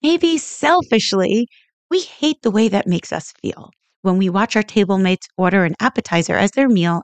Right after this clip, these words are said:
and pick at it. Maybe we hate the negative self-talk we go through when we're the only ones at the table eating. When we ask ourselves, "Should I keep eating?" even though we're hungry,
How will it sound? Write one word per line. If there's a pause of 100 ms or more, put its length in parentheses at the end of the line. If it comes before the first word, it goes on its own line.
and (160)
pick
at
it. (960)
Maybe
we
hate
the
negative
self-talk
we
go
through
when
we're
the (140)
only
ones
at
the
table (200)
eating. (800)
When
we
ask
ourselves, (340)
"Should
I
keep
eating?" (500)
even
though
we're
hungry,